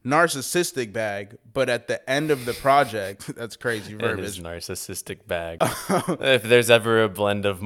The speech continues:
Speaker 2: of slangs in the
Speaker 1: Yeah,
Speaker 2: world,
Speaker 1: <laughs>
Speaker 2: there
Speaker 1: yeah,
Speaker 2: you go.
Speaker 1: narcissistic bag.
Speaker 2: <laughs> That's where
Speaker 1: It's
Speaker 2: future language is evolving to.
Speaker 1: <laughs> That's crazy. Hon-, honestly,
Speaker 2: <laughs>
Speaker 1: English is not gonna be the same in a hundred
Speaker 2: No,
Speaker 1: years,
Speaker 2: it's
Speaker 1: bro.
Speaker 2: not.
Speaker 1: Not at all.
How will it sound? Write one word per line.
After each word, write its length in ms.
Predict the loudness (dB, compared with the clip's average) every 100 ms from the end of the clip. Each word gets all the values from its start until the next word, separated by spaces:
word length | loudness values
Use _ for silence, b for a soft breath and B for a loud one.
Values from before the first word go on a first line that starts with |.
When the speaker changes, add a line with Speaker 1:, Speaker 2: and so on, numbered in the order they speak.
| -2
Speaker 2:
of 380 | 2 2 0 -6
slangs 680 | -8 -6 -6 -6 -8 -10 -10
in 100 | -6
the 80 | -2
Speaker 1:
Yeah, 140 | -2
Speaker 2:
world, 180 | -2 -2
Speaker 1:
<laughs> 60 | -2
Speaker 2:
there 160 | 0
Speaker 1:
yeah, 120 | 0 -2
Speaker 2:
you 60 |
go. 80 | -2
Speaker 1:
narcissistic 840 | -2 -2 -6 -10 -12 -10 -10 -10 -6
bag. 360 | -2 0 2
Speaker 2:
<laughs> 600 | 4 4 4 0 -4 -8
That's 200 | -8 -4
where 100 | 0
Speaker 1:
It's 140 | 0 -2
Speaker 2:
future 360 | -8 -8 -10 -10 _ 0
language 440 | 2 4 2 2
is 100 | 2
evolving 600 | 2 4 4 2 -2 -4
to. 320 | -2 -2 -2 -6 -18
Speaker 1:
<laughs> 160 | -18 -8
That's 220 | -6 -6
crazy. 320 | -4 -4 -4 -2
Hon-, 200 | 2 6
honestly, 460 | 8 8 4 0 0
Speaker 2:
<laughs> 60 |
Speaker 1:
English 240 | 0 0 -2
is 80 | 0
not 200 | 0 0
gonna 120 | -4
be 60 |
the 80 | -6
same 260 | -4 -4 -6
in 60 |
a 40 | -4
hundred 220 | 0 0
Speaker 2:
No, 140 | 0
Speaker 1:
years, 160 | -2 -4
Speaker 2:
it's 100 | -6
Speaker 1:
bro. 140 | -4
Speaker 2:
not. 220 | -4 -6 -6
Speaker 1:
Not 160 | -6
at 40 | -6
all. 200 | -8